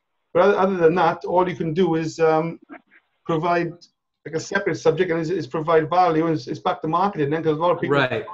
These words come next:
Speaker 1: join you, a lot of people will join you in the program, but then they can't, they're not able to build a team.
Speaker 2: Exactly.
Speaker 1: Back to
Speaker 2: Um,
Speaker 1: that, back to that, and then they, they either become a passive, a passive
Speaker 2: Mm.
Speaker 1: investor and just buy the packages in U S I Tech and just sit there and watch them every day,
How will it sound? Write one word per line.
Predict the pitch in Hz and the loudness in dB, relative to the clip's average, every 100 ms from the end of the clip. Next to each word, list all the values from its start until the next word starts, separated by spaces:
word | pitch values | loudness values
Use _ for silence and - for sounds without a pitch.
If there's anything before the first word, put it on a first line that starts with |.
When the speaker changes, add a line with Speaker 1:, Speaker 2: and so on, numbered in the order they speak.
| - | -12
Speaker 1:
join | 139 | -6
you, | 156 190 - _ _ _ _ _ _ _ _ | -4 -4 -10 _ _ _ _ _ _ _ _
a | 180 | 0
lot | 208 | 2
of | |
people | 214 180 | 2 2
will | 156 | 0
join | 170 185 160 | 0 -2 -2
you | |
in | 160 | -2
the | 156 | -2
program, | - 262 151 | 0 2 2
but | 160 | 2
then | 165 | 2
they | 170 | 0
can't, | 165 175 175 165 | -2 -2 -2 -2
they're | 165 | -4
not | 175 | -2
able | 180 170 | -2 -4
to | |
build | 160 180 | -6 -6
a | 175 | -6
team. | - 220 139 127 _ _ _ _ _ _ - | -4 -4 -4 -6 _ _ _ _ _ _ -14
Speaker 2:
Exactly. | 123 113 123 123 113 101 - - - - | -8 -2 -2 -2 -6 -8 -10 -16 -20 -4
Speaker 1:
Back | 170 | 0
to | 147 147 | 2 2
Speaker 2:
Um, | 143 - 185 175 | 0 0 2 2
Speaker 1:
that, | 120 - - - | 0 -4 -6 -2
back | 196 | -2
to | 208 | -2
that, | 214 | -4
and | 202 160 | -4 -4
then | 160 | -4
they, | 160 | -4
they | 160 160 | -2 0
either | 175 175 | 0 -2
become | 156 165 | -2 -2
a | 156 | -2
passive, | - 165 - 165 156 127 - _ _ _ - | -2 -6 -4 -4 -6 -10 -20 _ _ _ -16
a | |
passive | 127 175 175 160 | -4 -4 -2 0
Speaker 2:
Mm. | |
Speaker 1:
investor | 151 165 175 - 151 | 0 0 -2 -2 -4
and | |
just | 147 127 | -2 0
buy | 160 | 2
the | 151 | 2
packages | 165 180 170 139 131 | 0 -2 -2 -4 -2
in | 131 | 0
U | 135 | 0
S | 123 | -2
I | 139 | -2
Tech | 127 160 156 | -4 -4 -4
and | |
just | 147 135 | -4 -6
sit | 165 | -4
there | 151 | -2
and | 143 | 0
watch | 170 - | 0 -2
them | 135 151 180 - _ - | -2 -2 -6 -16 _ -10
every | 135 135 | -8 0
day, | 151 180 190 | 0 0 -4